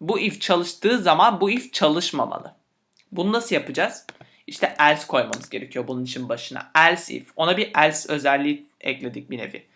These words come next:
Else if şu anlama geliyor. Eğer yukarıdaki if çalışmazsa yani i'nin değeri, ı, üçten büyük olmazsa o zaman bunu kontrol et.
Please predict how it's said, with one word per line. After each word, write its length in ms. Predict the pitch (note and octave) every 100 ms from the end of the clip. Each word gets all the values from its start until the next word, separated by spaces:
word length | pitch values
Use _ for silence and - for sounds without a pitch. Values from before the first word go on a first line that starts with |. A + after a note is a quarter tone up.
| _ - - - -
Else 360 | E3 G#3+ C4+ C#4
if 140 | C4+
şu 160 | - C4
anlama 260 | A3+ D#3+ B2+
geliyor. 400 | B2 A#2 - - _ _ _ _ _ _ -
Eğer 260 | F3 A#3+
yukarıdaki 640 | A3 F#3+ A#3 G#3+ B3+ B3+ -
if 320 | - F#3+ -
çalışmazsa 760 | - D3 E3 D3 - D#3+ - C3
yani 320 | C3+ C#3 C3+ _ _
i'nin 420 | - D3+ F3 A3+
değeri, 240 | G#3 F3+ C#3+
ı, 500 | - D3 D3 C#3+ D#3+
üçten 520 | - F3 C#3+ B2 B2+
büyük 320 | D3 C3+ -
olmazsa 640 | D3+ D3 G#3 A#3+ - A3+ -
o 140 | A3
zaman 480 | G#3 F#3+ A#3+ G3+ E3
bunu 240 | G3+ B3
kontrol 480 | B3 F#3 E3 F#3+ D#3
et. 300 | A#2 - -